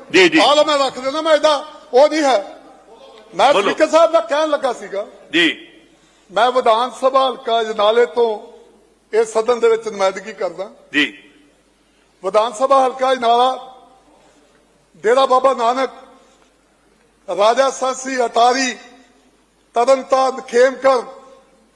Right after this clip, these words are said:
Speaker 2: ਫਿਰੋਜ਼ਪੁਰ, ਫਾਜ਼ਿਲਕਾ, ਇਹ ਸਾਰੇ ਉਹ ਹਲਕੇ ਨੇ ਜਿਹੜੇ ਜਦੋਂ ਭਾਰਤ ਪਾਕ ਦੀਆਂ ਜੰਗਾਂ ਲੱਗਦੀਆਂ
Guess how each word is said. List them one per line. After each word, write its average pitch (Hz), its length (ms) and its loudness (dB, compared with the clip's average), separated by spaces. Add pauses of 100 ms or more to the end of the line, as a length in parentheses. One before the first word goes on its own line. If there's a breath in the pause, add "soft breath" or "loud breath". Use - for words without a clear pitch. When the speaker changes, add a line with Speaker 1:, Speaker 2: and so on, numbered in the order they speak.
(500)
Speaker 2:
ਫਿਰੋਜ਼ਪੁਰ, 269 1000 2
ਫਾਜ਼ਿਲਕਾ, 262 760 2 (1500)
ਇਹ 247 100 4
ਸਾਰੇ 247 300 -2
ਉਹ 247 200 2
ਹਲਕੇ 226 260 -2
ਨੇ 226 220 -4 (1700)
ਜਿਹੜੇ 247 280 2
ਜਦੋਂ 254 280 0
ਭਾਰਤ 254 460 0
ਪਾਕ 254 300 2
ਦੀਆਂ 269 220 -2
ਜੰਗਾਂ 247 320 0
ਲੱਗਦੀਆਂ 254 460 -2